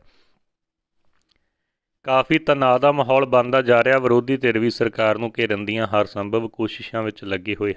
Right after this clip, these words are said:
ਹਨ। ਇਸੇ ਵਿਚਕਾਰ ਹੁਣ ਪੰਜਾਬ ਕਾਂਗਰਸ ਦੇ ਪ੍ਰਧਾਨ ਨਵਜੋਤ ਸਿੱਧੂ, ਜੋ ਕਿ ਲਖੀਮਪੁਰ ਖੀਰੀ ਦੇ ਵਿੱਚ ਅੱਜ ਪਹੁੰਚੇ ਸਨ, ਉਹਨਾਂ ਨੇ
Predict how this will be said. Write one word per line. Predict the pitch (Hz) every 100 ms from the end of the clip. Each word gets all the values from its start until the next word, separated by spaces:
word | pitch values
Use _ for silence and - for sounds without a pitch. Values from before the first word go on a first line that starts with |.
| 107
ਹਨ। | 104 87 _ _ _ _ _ _ _ _ _ _ _ _ _ _ _ -
ਇਸੇ | 131 - 160
ਵਿਚਕਾਰ | 160 - 156 151
ਹੁਣ | 147 156
ਪੰਜਾਬ | 151 143 127 123 123
ਕਾਂਗਰਸ | 127 120 123 107
ਦੇ | 127
ਪ੍ਰਧਾਨ | 123 120 127 123
ਨਵਜੋਤ | 123 117 101 104 110 113
ਸਿੱਧੂ, | 107 113 123
ਜੋ | 110 110
ਕਿ | 107 120
ਲਖੀਮਪੁਰ | 117 - 107 107 113
ਖੀਰੀ | - 107 107
ਦੇ | 110 113
ਵਿੱਚ | 113 - 107
ਅੱਜ | 104
ਪਹੁੰਚੇ | 107 104 107 -
ਸਨ, | - 110 110
ਉਹਨਾਂ | 113 113
ਨੇ | 113